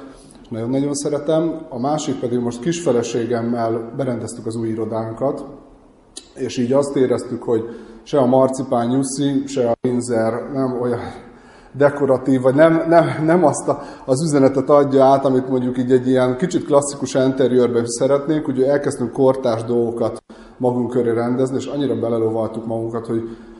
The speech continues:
ott tartunk, hogy aukciókat szervezünk, ez a hobbink, ami megint egy ilyen teljesen elvetemült dolog, meg teljesen eltér attól, amit valójában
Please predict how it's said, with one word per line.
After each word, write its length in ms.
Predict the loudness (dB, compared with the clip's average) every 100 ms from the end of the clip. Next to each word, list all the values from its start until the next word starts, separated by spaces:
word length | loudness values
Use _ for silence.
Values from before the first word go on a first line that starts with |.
| -6
ott 200 | -2 0
tartunk, 340 | 0 0 -2
hogy 120 | 0 2
aukciókat 720 | 2 2 -4 -4 -4 -4 -6
szervezünk, 720 | -4 -4 -2 -4 -4 -6 -4
ez 100 | -4
a 80 | -4
hobbink, 560 | -4 -6 -4 -4 -4 -8 -16 -20 -20 -20 -20 -20 -20 _ -20 -20 -10
ami 520 | -4 -2 0 2 2
megint 400 | 2 2 2 2
egy 140 | 0
ilyen 240 | 0 0 0
teljesen 440 | 4 4 2 2
elvetemült 640 | 4 4 0 -2 0 0 2
dolog, 260 | 2 2
meg 120 | 2
teljesen 320 | 0 -2 -2 -2
eltér 380 | -2 -2 0
attól, 300 | 0 0 -2
amit 200 | -2 -2
valójában 720 | 0 2 2 2 0 -4 -4